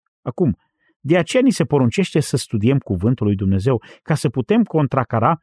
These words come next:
minciunile lui Satan. Pavel i-a spus lui Tit: „Trebuie să ne ținem de cuvântul adevărat, așa cum am fost învățați, ca să fim în stare să învățăm în doctrina sănătoasă și să înfruntăm pe potrivnici.” Bineînțeles, acest lucru este valabil cu privire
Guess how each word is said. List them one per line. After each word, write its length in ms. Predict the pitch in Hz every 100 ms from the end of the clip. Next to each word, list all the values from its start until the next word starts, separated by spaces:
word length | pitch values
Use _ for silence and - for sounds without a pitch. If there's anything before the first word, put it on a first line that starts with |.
| _
minciunile 640 | 135 131 - 104 90 87
lui 140 | 98 104
Satan. 360 | 117 - 87 - _ _ _ _ _ _ _ _ _ - 143
Pavel 200 | 143 175
i-a 100 | 156
spus 240 | - 180
lui 160 | 165 143
Tit: 320 | 139 101 _
„Trebuie 360 | - 170 208 175
să 140 | -
ne 120 | 123
ținem 280 | 101 160 165
de 120 | 123
cuvântul 460 | 117 101 92 147 135
adevărat, 520 | 101 92 95 135 - - -
așa 240 | - 107 135
cum 200 | - 131
am 100 | 104
fost 260 | - 127
învățați, 520 | 123 95 92 139 - - - _
ca 120 | -
să 160 | 135 113
fim 280 | - 240 208
în 100 | 120
stare 340 | - 110 120
să 140 | -
învățăm 520 | 143 107 98 - 113 - -
în 140 | 170 147
doctrina 460 | 120 - 127 139
sănătoasă 640 | 139 117 101 87 78 - 151 -
și 140 | -
să 140 | 160 170
înfruntăm 580 | 143 - 113 - 151 175
pe 120 | 160
potrivnici.” 720 | 131 120 131 82 69 - _ _ _ _ _ -
Bineînțeles, 460 | 220 214 185 240
acest 280 | 180 - 120
lucru 200 | 135 -
este 180 | 143 131
valabil 400 | 107 107 135 139
cu 140 | 120
privire 420 | 104 95 117 135